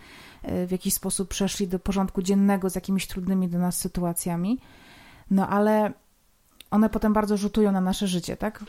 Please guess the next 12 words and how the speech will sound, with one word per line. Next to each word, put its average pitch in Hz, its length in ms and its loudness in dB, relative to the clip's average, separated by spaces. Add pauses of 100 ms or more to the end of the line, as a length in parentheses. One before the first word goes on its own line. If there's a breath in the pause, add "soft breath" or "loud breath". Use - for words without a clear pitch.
Bardzo 180 220 -4
nas 175 180 -4
często 185 260 -4
blokują, 190 720 0
y, - 40 -8 (960)
uniemożliwiają 196 680 2
nam 185 160 0
pewne 185 300 0
rzeczy 175 280 -4
i - 60 -12
tak 180 160 -10
dalej. 175 320 -6